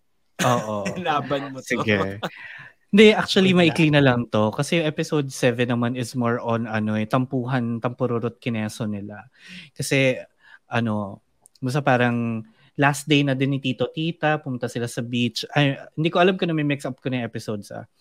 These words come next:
Speaker 1: But, yun, nag-last day na rin si Tito and Tita. Pumunta sila sa beach, ganyan. Tapos, ano, ah, nakuha sa isang commercial din si, si Plume. Kaya,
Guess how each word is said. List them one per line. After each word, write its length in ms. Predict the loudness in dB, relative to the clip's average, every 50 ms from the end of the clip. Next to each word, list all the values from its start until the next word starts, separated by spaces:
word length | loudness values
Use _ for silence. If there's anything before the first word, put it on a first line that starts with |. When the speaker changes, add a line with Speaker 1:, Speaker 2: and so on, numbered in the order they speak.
| _ _ _ _ _ _ _
Speaker 1:
But, 320 | 0 2 2 2 0 _ _ _ _ -20 -20 _ _
yun, 160 | 0 0 0
nag-last 320 | 0 0 0 0 0 0
day 160 | 0 0 0
na 160 | 2 0 0 0
rin 160 | -2 -2 -2
si 80 | -4 -2 0
Tito 240 | 0 0 0 0 0
and 240 | 0 0 -4 -4 -4
Tita. 560 | -4 -4 -4 -4 -4 -6 -6 -6 -8 -10 -14 -18 _ _ _ _ _
Pumunta 160 | -6 -4 -2
sila 240 | -2 -2 -2 -2 -2
sa 160 | -2 -2 -4
beach, 480 | -4 -2 -4 -4 -4 -4 -6 -10 -8 -6
ganyan. 560 | -6 -4 -4 -2 -4 -4 -4 -6 -6 -8 -8
Tapos, 480 | -6 -6 -6 -6 -4 -4 -4 -4 -6 -8 _ _ -20 -20 -20 -20 -10 -8
ano, 560 | -6 -4 -4 -2 -2 0 0 0 0 -2 -6 -10 _ _ _ _ _ _ _ _ _ _ _ _ _
ah, 240 | 0 2 2 2 2
nakuha 400 | 2 0 0 2 2 2 2 0
sa 160 | 0 -2 -4
isang 160 | -4 -4 -4 -6
commercial 640 | -4 -2 0 2 2 0 0 0 2 2 2 2
din 240 | 0 -2 -2 -2 -6
si, 480 | -4 -4 -2 -2 0 -2 -2 -4 -6 -10 -14 _ _ _ -20 _
si 160 | _ -8 -8
Plume. 480 | -8 -4 -4 -2 0 2 2 2 0 0
Kaya, 400 | 2 2 4 6 6 6 4 2